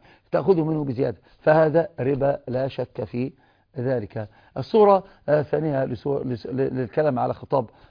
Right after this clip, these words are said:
آه، الضمان هي، آه، صورة أن البنك يعني، آه، قد يكون مغطى في خطاب الضمان، بالمعنى أنه، آه، عقد الصفقة على مائة مليون وهو وضع مائة مليون، فيبقى إذن المائة مليون موجودة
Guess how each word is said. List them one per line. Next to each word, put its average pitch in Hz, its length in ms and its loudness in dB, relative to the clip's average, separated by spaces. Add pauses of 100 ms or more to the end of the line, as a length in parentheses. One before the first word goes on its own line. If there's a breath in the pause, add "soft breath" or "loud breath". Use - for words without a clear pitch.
(140)
آه، 127 160 0
الضمان 160 400 0 (260 soft breath)
هي، 151 300 0 (100)
آه، 139 100 -2
صورة 156 380 0 (100)
أن 160 220 0
البنك 143 580 -4 (280 soft breath)
يعني، 135 500 -2
آه، 127 120 -4
قد 147 260 -2
يكون 135 420 -2
مغطى 139 580 0
في 135 160 -6
خطاب 127 280 -8
الضمان، 113 280 -8 (280)
بالمعنى 175 440 2 (500)
أنه، 156 440 2 (200)
آه، 135 120 -6 (100)
عقد 165 360 2
الصفقة 147 440 -2
على 127 180 -2
مائة 160 200 -4 (240)
مليون 160 340 -2 (400 soft breath)
وهو 170 520 4
وضع 160 220 4
مائة 143 280 -6
مليون، 107 200 -10 (1000 soft breath)
فيبقى 170 320 6
إذن 202 320 0 (200)
المائة 180 300 2
مليون 165 200 -2
موجودة 156 360 -4